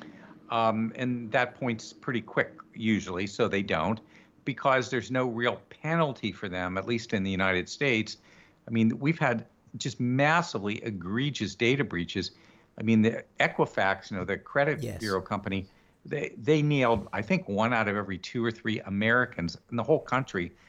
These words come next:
Speaker 1: and they got slapped with a, a, a very, very minimal fine.
Speaker 2: Hmm.
Speaker 1: So if the downside is, is trivial, why would you spend half a billion dollars to improve your security?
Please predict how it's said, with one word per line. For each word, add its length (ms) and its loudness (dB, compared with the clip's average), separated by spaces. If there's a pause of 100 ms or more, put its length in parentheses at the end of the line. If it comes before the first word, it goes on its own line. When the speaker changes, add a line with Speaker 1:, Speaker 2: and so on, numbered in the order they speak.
(200)
Speaker 1:
and 320 0
they 180 0
got 200 0
slapped 500 0
with 320 -8
a, 260 -10 (140)
a, 160 -10 (160)
a 80 -2
very, 720 2
very 400 2
minimal 420 -2
fine. 460 -2
Speaker 2:
Hmm. 220 -2 (200)
Speaker 1:
So 440 4 (140)
if 220 2
the 80 0
downside 840 0
is, 360 -6 (240)
is 240 -4
trivial, 760 0 (600)
why 340 4
would 200 -2
you 100 -4
spend 380 0
half 360 -4
a 60 -2
billion 360 2
dollars 520 2
to 160 -4
improve 360 -2
your 140 -4
security? 600 -6